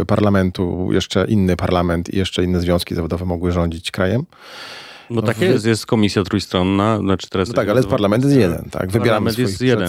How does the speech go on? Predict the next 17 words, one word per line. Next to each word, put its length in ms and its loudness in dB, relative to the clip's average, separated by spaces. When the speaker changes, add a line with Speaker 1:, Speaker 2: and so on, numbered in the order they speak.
Speaker 1:
przedstawicieli. 440 -4
Speaker 2:
tak. 80 -8
Ale, 200 2
y, 40 4
no, 180 4
chcemy, 600 4
żeby 580 4
związki 340 -2
zawodowe 340 2
mogły 240 2
partycypować, 680 -2
tak, 200 -8
w 60 -20
tej 120 2
władzy 360 2
na 120 2
takiej, 280 -4